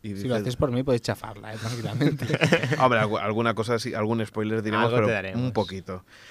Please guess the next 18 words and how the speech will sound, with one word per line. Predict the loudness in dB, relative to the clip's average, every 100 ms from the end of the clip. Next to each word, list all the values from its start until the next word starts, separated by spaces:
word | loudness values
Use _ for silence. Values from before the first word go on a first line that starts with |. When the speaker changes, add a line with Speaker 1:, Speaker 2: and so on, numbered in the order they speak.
| -20 -14
Speaker 1:
Eh, | -2 0 2
había | 2 2
un | 4
momento | 4 2 2 2
en |
la, | 4 4
en | 4 2
la, | 2 2 0 -2
en | -4 -6
la | -6
película | -4 -6 -4 0 0 0
que | -2
dicen, | -2 -2 -4 -6 -6
"Parece | -2 -2 -2
que | -2
hay | 0
un | 0
terremoto". | -2 -2 -4 -4 -6 -8